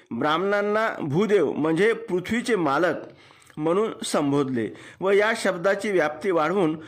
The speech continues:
ब्राह्मणांनी इतर वर्गाच्या स्त्रिया भोगण्याचा हक्क ब्राह्मणाला आहे, असा त्याचा अर्थ लावला. हे विशेषतः मलबारमध्ये झाले. तेथे ब्राह्मण जात मुलायम पद्धतीची अंमलबजावणी करतात.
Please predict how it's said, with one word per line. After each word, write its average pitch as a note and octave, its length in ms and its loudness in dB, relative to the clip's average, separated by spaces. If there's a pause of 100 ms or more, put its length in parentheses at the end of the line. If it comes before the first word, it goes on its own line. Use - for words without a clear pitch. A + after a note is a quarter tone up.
(180)
ब्राह्मणांनी G3 640 0
इतर E3 440 -2
वर्गाच्या F#3 540 2
स्त्रिया F#3 440 0 (340)
भोगण्याचा F#3 720 0
हक्क G3+ 360 -4
ब्राह्मणाला E3+ 680 0 (340)
आहे, D#3 280 2 (160)
असा G3 200 -2
त्याचा G3+ 300 0
अर्थ C#3 300 0
लावला. A2 380 0 (380)
हे A3+ 220 2
विशेषतः G#3 640 -2 (380)
मलबारमध्ये E3+ 760 2
झाले. B2+ 340 -2 (380)
तेथे G#3 360 2 (520)
ब्राह्मण E3+ 600 0
जात F#3+ 600 -4
मुलायम G3+ 480 2
पद्धतीची F#3+ 680 0
अंमलबजावणी F#3 760 2
करतात. D3 420 0